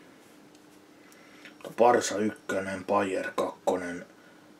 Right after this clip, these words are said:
Dortmund on vähän siinä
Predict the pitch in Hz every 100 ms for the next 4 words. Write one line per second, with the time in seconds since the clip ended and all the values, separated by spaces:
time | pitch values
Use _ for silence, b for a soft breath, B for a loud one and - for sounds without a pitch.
0 | - - - - - - - - - -
1 | 110 110 - - 104 92 92 - 90 92
2 | 95 92 92